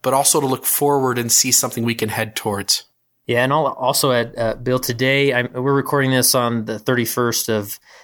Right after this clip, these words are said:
Speaker 2: May, and it's a fifth Sunday. And today, during the fifth Sunday lesson in my ward, I spent the third hour teaching about, uh, these stages of faith.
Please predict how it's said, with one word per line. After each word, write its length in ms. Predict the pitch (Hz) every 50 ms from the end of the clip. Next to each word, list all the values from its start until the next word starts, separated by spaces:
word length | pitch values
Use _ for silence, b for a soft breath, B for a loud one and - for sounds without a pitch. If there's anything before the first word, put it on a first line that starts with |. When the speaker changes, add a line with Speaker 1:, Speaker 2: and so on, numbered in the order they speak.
| B B
Speaker 2:
May, 500 | 127 120 123 120 123 120 117 117 117 113
and 140 | 110 110 110
it's 160 | 107 107 -
a 60 | 113
fifth 260 | - - - 147 143 -
Sunday. 640 | - - 131 123 120 117 117 113 110 110 113 110 B B B B B B B B B -
And 320 | 131 120 117 117 110 104
today, 560 | - 131 120 110 147 175 185 147 135 139 143 131
during 260 | 135 135 127 127 123
the 80 | 120
fifth 200 | 117 - 139 131
Sunday 280 | - - 135 127 120 113
lesson 480 | 113 120 135 135 - - 123 113 107 107
in 60 | 107
my 240 | 104 127 143 175 185
ward, 500 | 156 127 110 110 110 107 113 113 123 - B B B B B
I 100 | 127 139
spent 440 | 135 - - - 135 127 127 117 123
the 100 | 123 107
third 360 | - - 139 131 131 127 123
hour 640 | 117 117 117 113 113 113 113 113 110 110 110 - b b b b -
teaching 600 | - - 170 165 - - - 120 117 113 113 113
about, 680 | 110 107 107 117 113 110 110 110 110 - - - - - - -
uh, 240 | 123 120 113 - - 117
these 180 | 117 120 117
stages 400 | - - - 117 113 107 107 110
of 80 | 113 -
faith. 480 | - - 123 113 107 107 107 107 -